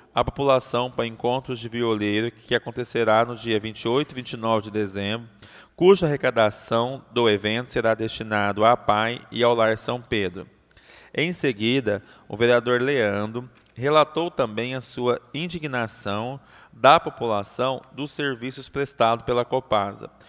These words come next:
onde a população vem sofrendo e reclamando muito, o que está programando uma audiência pública. Ressaltou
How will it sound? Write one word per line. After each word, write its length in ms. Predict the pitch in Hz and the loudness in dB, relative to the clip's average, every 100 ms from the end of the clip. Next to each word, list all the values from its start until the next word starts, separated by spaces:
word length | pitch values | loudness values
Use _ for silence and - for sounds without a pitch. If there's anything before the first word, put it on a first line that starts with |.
| - - | -20 -8
onde 260 | 123 143 147 | 0 0 0
a 40 | |
população 600 | 143 131 117 107 - 139 | 0 4 4 4 0 0
vem 160 | 135 131 | 0 -2
sofrendo 720 | - 117 - 98 101 110 117 - - | 0 0 0 -4 -4 -4 -8 -12 -10
e 80 | 113 | 0
reclamando 640 | 135 147 143 135 147 156 | 0 4 4 4 -2 -4
muito, 600 | 143 127 151 127 - 95 90 - - - | -4 -2 -2 -4 -8 -8 -8 -18 -20 -14
o 100 | 123 | -10
que 140 | 117 135 | -6 -6
está 380 | - - 120 | -2 2 2
programando 1200 | - - - _ - 151 160 139 107 104 110 123 131 - - - | 2 -6 -20 _ 2 4 4 2 2 -2 -2 -4 -8 -8 -20 -12
uma 160 | 113 | 0
audiência 600 | 123 127 120 113 120 - | 2 2 0 0 -2 -4
pública. 580 | 147 - 101 92 - - - _ _ - - | -6 -4 -6 -6 -8 -18 -20 _ _ -20 -4
Ressaltou 880 | 165 165 180 143 - 131 143 110 | -4 0 0 0 0 2 2 -2